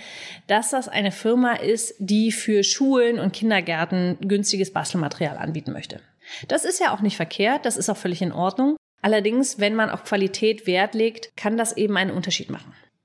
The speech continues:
Einen großen Unterschied, den es beim Cardstock gibt, ist,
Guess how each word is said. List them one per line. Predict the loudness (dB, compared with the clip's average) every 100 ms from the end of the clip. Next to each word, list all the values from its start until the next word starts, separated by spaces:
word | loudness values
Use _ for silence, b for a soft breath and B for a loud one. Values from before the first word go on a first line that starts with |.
| _ 0
Einen | 2 2
großen | 2 2 2
Unterschied, | 2 0 0 0
den | 2 0
es | 0
beim | -2
Cardstock | -2 -2 -2 -2 -2
gibt, | -2 -4
ist, | -6 -8